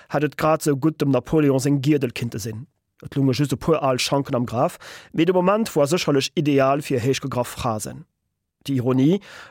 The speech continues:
ist an diesem Kontext nicht komplett anachronistisch. Einzelne Elemente erlauben die Hypothese, dass die Regierung wenig Geschmack für den nationalistischen Pathos hat. Schließlich fällt auch op, dass der Epilog von der Geschichte ironisch ist.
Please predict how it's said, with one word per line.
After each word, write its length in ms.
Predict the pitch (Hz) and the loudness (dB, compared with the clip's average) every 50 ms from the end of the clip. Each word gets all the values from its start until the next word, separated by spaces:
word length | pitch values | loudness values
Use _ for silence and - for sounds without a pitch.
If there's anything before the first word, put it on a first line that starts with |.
| - _ | -8 _
ist 100 | - 139 | -2 0
an 80 | 151 143 | 2 2
diesem 220 | 147 143 160 147 | 4 2 2 0
Kontext 560 | - - 170 170 - 165 151 151 - - - - | 0 0 -2 0 0 0 0 0 -2 -4 -2 0
nicht 300 | 151 147 - - _ - | 0 0 -2 -6 _ -6
komplett 520 | - 175 156 - - 147 123 120 - - | -2 -2 -2 -2 -2 -2 -2 -2 -2 -2
anachronistisch. 800 | 143 127 123 - - - 123 120 117 - - - - - - - _ _ _ _ _ _ - | -2 -2 -2 -2 -4 -4 -4 -4 -4 -6 -8 -10 -12 -12 -14 -14 _ _ _ _ _ _ 0
Einzelne 340 | 151 160 156 - - 143 139 | 2 2 2 2 2 2 2
Elemente 580 | 135 135 135 139 143 160 156 - 139 123 120 - - - - _ _ - | 2 2 2 2 2 2 0 0 0 0 0 0 -4 -10 -20 _ _ -2
erlauben 340 | 147 156 175 190 180 170 151 | 0 2 2 2 2 0 -4
die 80 | - | -4
Hypothese, 460 | 156 - 151 135 - 170 185 196 196 - | -6 -6 -8 -4 0 0 2 2 0 -2
dass 140 | - 117 | -4 -6
die 120 | - - 143 | -4 -4 0
Regierung 480 | 117 147 170 185 156 127 139 135 131 - - - - _ - | 2 2 4 4 4 2 2 0 -2 -4 -10 -20 -20 _ -4
wenig 380 | 135 143 160 170 160 151 - | -2 0 2 2 2 0 0
Geschmack 460 | - 147 - - 156 143 143 147 - | -2 -4 -4 -2 0 0 -2 -2 -4
für 320 | - - - 143 127 120 117 | -8 -6 -2 -2 0 0 0
den 160 | 127 123 120 | 0 0 0
nationalistischen 640 | 123 120 - - 135 120 127 139 135 - - - 127 | 0 -2 -2 -2 -2 0 0 0 0 -2 -4 -6 -6
Pathos 420 | - - 139 123 - 127 123 - - | -6 -6 -6 -4 -4 -6 -8 -10 -10
hat. 280 | - 123 120 - - _ _ _ _ _ _ _ _ - - - - - - - - - - - - - _ _ _ _ _ - | -12 -12 -14 -16 -20 _ _ _ _ _ _ _ _ -20 -20 -20 -18 -18 -18 -18 -18 -18 -20 -20 -20 -20 _ _ _ _ _ -6
Schließlich 560 | - - 214 214 220 - - 156 139 143 - | -4 -2 0 0 0 0 2 2 2 2 0
fällt 260 | - - 175 156 151 | 0 0 0 2 2
auch 140 | - - - - | 0 0 0 -2
op, 180 | 170 175 - - - - - - | -4 -4 -4 -8 -18 -20 -12 -4
dass 140 | - 131 123 | -4 -2 -2
der 220 | - 139 135 - 156 | -2 -4 -2 -2 -4
Epilog 440 | 135 - - 143 151 160 156 - | -4 -2 0 2 4 4 2 2
von 120 | - 147 135 | 0 -2 -2
der 80 | 127 | 0
Geschichte 480 | 117 127 - - - 120 - - - - _ _ | -2 -2 -4 -4 -4 -4 -6 -8 -8 -14 _ _
ironisch 460 | - 127 107 113 127 127 127 120 - - | -6 -6 -4 -2 -2 -2 -4 -4 -6 -10
ist. 240 | - - - - | -12 -14 -14 -14